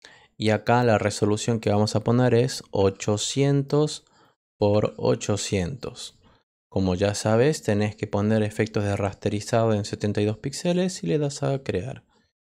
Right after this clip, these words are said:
Y se te va a crear un cuadrado perfecto. Entonces, una vez que bajes esta imagen, la vas a importar, o de, en mi caso ya la tengo bajada acá, voy y la coloco así.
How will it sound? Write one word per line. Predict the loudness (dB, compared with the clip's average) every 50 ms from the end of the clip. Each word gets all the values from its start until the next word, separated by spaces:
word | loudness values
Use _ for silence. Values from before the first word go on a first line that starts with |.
| _ _ _ _ -8
Y | -6
se | -6 -6
te | -2 0 2
va | 2 2
a | 2
crear | 2 2 2 2 2 2 0
un | 0 0 0
cuadrado | 2 2 0 2 2 2 0 0 0 -2 -4
perfecto. | -6 -8 -8 -10 -10 -12 -8 -6
Entonces, | -6 -6 -2 -2 -2 -2 -2 -2 -4 -4 -4 -12 _ _ _ _ _ -20 -20 _ _
una | -2 0 0 2
vez | 0 0
que | 2 2 4
bajes | 4 4 2 0 -4 -4
esta | -4 0 2 2
imagen, | 2 2 0 -2 -2 -2 -2 0
la | 2 2
vas | 2 2 2 0 0
a | 0
importar, | 0 0 2 0 -2 -2 0 0 2 2 2
o | 2 0 0
de, | -2 -4 -4
en | -4 -4 -2 -2
mi | -2 -2 -4
caso | 0 0 0 0 0 -2 -2
ya | -2
la | -2 -2
tengo | -2 -2 0 0
bajada | 0 0 0 2 2 2 2
acá, | 2 2 0 0
voy | 0 0 0 0 0 0 -2 -4 -12 -20 -20 _
y | -8 -4 -4
la | -2 -2 -4 -8 -12 -14 -6
coloco | -2 0 0 0 0 0 -2
así. | -4 -2 -2 -4 -4 -4 -6